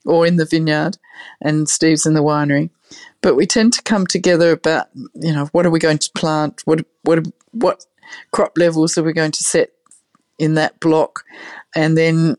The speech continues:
especially at vintage time, we're always, uh, tasting together. So that's when you tend to say, "Oh, you know, should we try, um,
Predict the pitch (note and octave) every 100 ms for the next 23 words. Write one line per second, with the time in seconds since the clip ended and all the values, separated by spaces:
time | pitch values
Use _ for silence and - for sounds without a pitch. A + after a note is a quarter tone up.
0 | _ _ D#3+ D#3 - - G#3+ - F3 E3
1 | F3 F3+ D3 - E3 D3+ D3 _ _ _
2 | _ _ - _ - D3 D3+ D#3 D#3 D3+
3 | - - - D3 C#3+ - D#3 - D3 -
4 | C3+ C3+ B2+ B2 _ - - - - -
5 | F3 F#3 A3+ - G#3 F3+ E3 - F3 D#3+
6 | - D#3 D#3 - - - E3 D#3 D#3 D#3
7 | C#3 C#3 _ - - - E3 D#3+ F#3+ -
8 | - G#3 F3+ F#3+ F3+ - - - F#3+ F#3
9 | F#3 F#3 F3+ F#3+ _ _ _ _ _ -
10 | F3 E3+ E3 E3 D#3+ E3 D#3